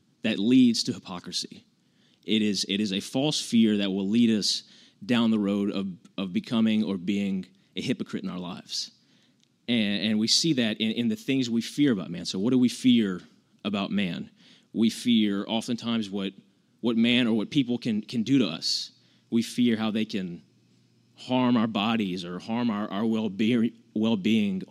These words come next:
harm our, our livelihoods, you know, fire us from a job or, or us not get a job because of some person. They can harm our livelihoods and,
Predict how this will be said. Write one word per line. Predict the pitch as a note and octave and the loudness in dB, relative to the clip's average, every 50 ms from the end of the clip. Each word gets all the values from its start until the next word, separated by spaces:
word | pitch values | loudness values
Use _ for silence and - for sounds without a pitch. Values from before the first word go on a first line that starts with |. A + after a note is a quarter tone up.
| - | -8
harm | - A#2 A#2 A#2 A2+ | -6 -4 -2 -2 -2
our, | A2+ A2 G#2+ G#2 G#2 A2 - _ _ _ _ _ _ _ _ _ _ _ _ _ - - - | -2 -2 -4 -4 -6 -8 -12 _ _ _ _ _ _ _ _ _ _ _ _ _ -12 -8 -4
our | B2+ C3+ | -2 0
livelihoods, | C3+ B2+ A#2+ D3+ D3+ C3 A#2 G2+ G#2+ F#2+ E2+ E2+ - | 2 4 4 4 4 2 0 -2 -2 -4 -4 -4 -2
you | A2+ | -2
know, | G#2 | -4
fire | G2 - - A2+ A2+ A#2 B2 B2 | -4 -4 -4 -2 0 2 2 2
us | A#2 - | 0 -2
from | - C3+ B2 A#2 | -2 0 0 0
a | A2 | 0
job | G#2 G#2 F2+ F#2 G#2 G#2 A2+ G2 F2+ F#2 F#2 | -2 -4 -4 -4 -4 -4 -4 -6 -6 -6 -6
or, | F2 G#2 G2 F#2+ F#2+ G2 | -4 -4 -4 -4 -4 -6
or | - G2+ G#2 G#2 - - _ _ _ _ | -6 -6 -6 -6 -8 -10 _ _ _ _
us | - A2+ A2+ G#2 - C3 | -4 -4 -2 -2 -2 -2
not | B2+ A#2 A#2 A2 A2+ | -2 -2 -4 -4 -2
get | A#2 C3 C3 | -2 0 0
a | C3 A#2+ | 0 0
job | G#2+ A2+ G2+ G#2+ G#2+ F#2 F#2 | -2 -4 -4 -4 -4 -4 -4
because | G#2 - - A#2+ G#2 G2 | -6 -4 -4 -6 -4 -4
of | G#2+ F#2+ F#2 - - - _ _ - | -6 -6 -6 -10 -14 -20 _ _ -6
some | - - C3+ A2 G2+ | -2 0 0 0 0
person. | - A#2 A2+ G#2 - G2+ F#2+ F2+ F#2+ - - _ _ _ _ | -2 -4 -4 -4 -4 -4 -4 -6 -6 -8 -10 _ _ _ _
They | - B2 A#2+ | -4 -2 0
can | - A2+ G#2+ G2+ G#2 - - _ _ _ _ _ - | 0 2 2 2 0 -2 -6 _ _ _ _ _ -10
harm | - C#3 C3+ B2+ A#2 | -4 -2 0 0 0
our | A2 | 0
livelihoods | G#2+ G2+ G#2+ B2 C3 A#2 G#2+ F#2+ F#2+ F#2+ F2 F#2+ | 0 0 0 0 0 0 -2 -2 -2 -4 -4 -2
and, | G2 F#2+ | -4 -4